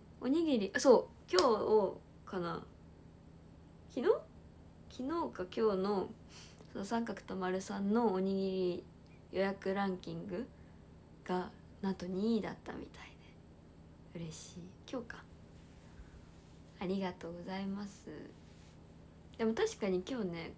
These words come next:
公演来てくださった、来てくださってるファンの方で、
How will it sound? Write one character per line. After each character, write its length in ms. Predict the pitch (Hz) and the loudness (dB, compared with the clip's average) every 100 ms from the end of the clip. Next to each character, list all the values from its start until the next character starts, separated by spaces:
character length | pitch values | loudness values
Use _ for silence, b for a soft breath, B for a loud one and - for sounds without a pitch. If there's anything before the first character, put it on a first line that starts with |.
| - | -14
公 200 | - 311 | -6 -4
演 180 | 320 330 | -4 -6
来 100 | - | -8
て 140 | 294 | -6
く 120 | 233 | -2
だ 120 | 185 | -2
さ 120 | 185 185 | -2 -8
っ 40 | - - - | -10 -20 -8
た、 220 | 175 170 - - - | -4 -4 -6 -18 -20
来 80 | - - | -18 -14
て 60 | 220 | -12
く 140 | 214 190 | -6 -4
だ 120 | 190 | -4
さ 120 | 202 | -6
っ 20 | |
て 180 | 202 - | -8 -6
る 80 | 185 | -6
フ 80 | 202 | -6
ァ 60 | |
ン 60 | 196 | -8
の 80 | 180 | -8
方 320 | 180 - 180 | -10 -6 -2
で、 260 | 185 175 | 0 -2